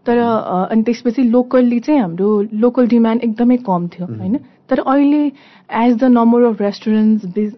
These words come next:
Speaker 1: होट-, हुन्छ नि, टुरिज्म इन्डस्ट्री पनि अलिकति ग्रो भयो। अनि हरेक घर as an individual पनि तपाईँलाई चाहिँ एउटा डेकोर, तपाईँलाई चाहिँ एउटा हुन्छ नि,
Speaker 2: मह्म।
Speaker 1: सर्टेन, अ, कुराहरूमा चाहिँ अलिकति डिमान्ड पनि, जस्तो लग्जरी आइटमहरूमा पनि अझै डिमान्ड आउन थाल्यो, होइन?
Speaker 2: मह्म।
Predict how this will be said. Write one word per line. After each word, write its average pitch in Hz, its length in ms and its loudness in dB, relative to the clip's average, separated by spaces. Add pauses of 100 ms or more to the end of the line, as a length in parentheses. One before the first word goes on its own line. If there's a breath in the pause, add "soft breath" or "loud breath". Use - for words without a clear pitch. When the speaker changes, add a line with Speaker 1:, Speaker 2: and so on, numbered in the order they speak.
Speaker 1:
होट-, 196 220 -10
हुन्छ 190 300 -4
नि, 226 200 2 (300 loud breath)
टुरिज्म 240 340 2
इन्डस्ट्री 220 460 0
पनि 233 260 0
अलिकति 214 380 -4
ग्रो 202 240 0
भयो। 170 340 -8 (400 soft breath)
अनि 254 160 4
हरेक 247 360 0
घर 185 420 -2
as 240 60 2
an 254 120 2
individual 254 580 2
पनि 294 160 2
तपाईँलाई 233 360 0
चाहिँ 247 200 0
एउटा 220 120 -2
डेकोर, 214 480 -2 (540 loud breath)
तपाईँलाई 220 300 0
चाहिँ 214 220 -2
एउटा 202 180 -2
हुन्छ 170 200 -6
नि, 214 140 -4
Speaker 2:
मह्म। - 380 -14
Speaker 1:
सर्टेन, 254 520 0 (260 loud breath)
अ, - 120 -14 (600)
कुराहरूमा 190 520 0
चाहिँ 233 220 -2
अलिकति 226 140 -4
डिमान्ड 226 360 0
पनि, 226 160 -2
जस्तो 220 200 -6
लग्जरी 220 360 0
आइटमहरूमा 202 500 -4
पनि 220 180 -4
अझै 220 180 -2
डिमान्ड 180 380 -4
आउन 175 200 -8
थाल्यो, 175 320 -8
होइन? 180 140 -8
Speaker 2:
मह्म। 269 120 -6